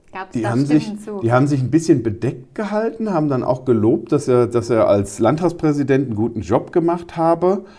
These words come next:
Speaker 2: Äh, haben ihn dann über-, überraschend kurz nach der Übernahme, also Ende Februar, dann, äh, im März mal in die Fraktion eingeladen, um,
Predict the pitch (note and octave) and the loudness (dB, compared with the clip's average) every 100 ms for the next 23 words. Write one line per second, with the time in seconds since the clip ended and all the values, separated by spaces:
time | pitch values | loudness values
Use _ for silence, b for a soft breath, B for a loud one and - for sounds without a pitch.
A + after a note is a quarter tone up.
0 | B B - B2 B2+ B2+ - A2 C3 D3 | B B -4 2 4 2 -2 -2 0 2
1 | C3+ A#2 A2+ G2+ G#2 A2 F2+ C3 - G3+ | 2 2 -2 -2 -2 -2 -2 -4 -4 -8
2 | - - - E3+ - - - - A#2 A#2 | -8 -12 -4 -4 -6 -18 -20 -8 -2 -2
3 | D#3+ - - - C3+ C3+ C#3 C#3 E3 D#3+ | -2 -6 -12 -6 -2 0 -2 -2 0 0
4 | D3+ D#3+ D#3+ A2 G#2+ A#2 A#2 C3 C3+ C#3 | 0 0 0 -2 -2 -2 -4 -6 -6 -2
5 | C#3 C3 B2+ B2+ - A2 A2+ A2+ - A2 | 0 0 0 -2 -2 0 2 2 0 -2
6 | G#2+ G#2+ - - - - G#2 G#2+ - A#2 | -2 -2 -2 -4 -2 -4 -4 -8 -4 -2
7 | F3 - C#3+ D#3 C#3+ C#3 D3 D#3 D#3 A#2+ | -2 -2 -2 -2 0 0 0 -2 -4 -2
8 | A#2 A#2+ A#2+ | -2 -2 -6